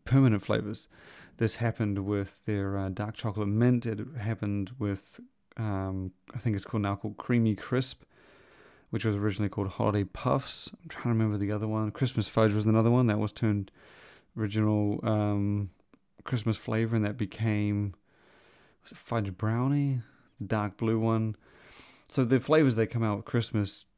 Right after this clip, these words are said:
always turn out <laughs> to, to be popular enough that they make them ongoing options. And this one, if it turns out as good as I hope, I have to imagine this will be a stay as well. Um, so yeah, Bear Bells has put together a Rocky Road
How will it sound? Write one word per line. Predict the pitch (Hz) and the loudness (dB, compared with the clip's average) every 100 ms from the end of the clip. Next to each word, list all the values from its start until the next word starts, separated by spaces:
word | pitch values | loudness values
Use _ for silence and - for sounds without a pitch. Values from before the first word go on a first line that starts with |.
| _ _ _ _ _ _ - | _ _ _ _ _ _ -4
always | 131 127 117 | 2 2 2
turn | - 113 | 2 4
out | 107 101 | 4 0
<laughs> | - | -2
to, | 90 85 - - | -4 -4 -6 -2
to | |
be | 117 107 | 2 2
popular | 113 120 117 107 | 4 4 4 4
enough | 107 104 | 4 2
that | 110 | 0
they | 107 104 | 2 2
make | 101 98 | 2 2
them | 107 110 | 0 2
ongoing | 104 98 110 110 101 | 2 2 4 4 4
options. | 98 - 110 104 | -2 -6 -4 0
And | 104 | 0
this | 113 - | 0 0
one, | 107 101 - - - - - - _ _ _ | 0 -2 -6 -20 -20 -20 -20 -20 _ _ _
if | 127 - | -2 0
it | 123 - | -2 0
turns | 143 135 | 4 6
out | 113 | 6
as | 104 | 6
good | 113 | 4
as | 107 104 | 4 4
I | 98 | 2
hope, | 98 104 101 - - - | 2 0 -2 -6 -18 -6
I | 117 | -2
have | 104 107 - | 0 -2 0
to | 104 | 0
imagine | 101 101 101 101 | 2 2 2 0
this | 98 - | 0 -2
will | 98 | -2
be | 98 101 | 2 2
a | 98 | 2
stay | - - 110 104 | -2 -2 0 2
as | 101 95 | 0 0
well. | 104 107 101 - - - - - | 0 2 0 -6 -20 -20 -20 -8
Um, | 107 101 101 101 | -4 -2 0 -2
so | - | 0
yeah, | 117 113 | 2 2
Bear | 107 110 | 2 2
Bells | 107 101 | 2 0
has | 104 | -2
put | - 123 | -6 -6
together | 107 104 101 | -4 -2 -2
a | 110 101 | -2 -2
Rocky | 98 117 - 135 | -2 -4 -2 0
Road | 107 107 107 104 95 | 2 0 2 0 -2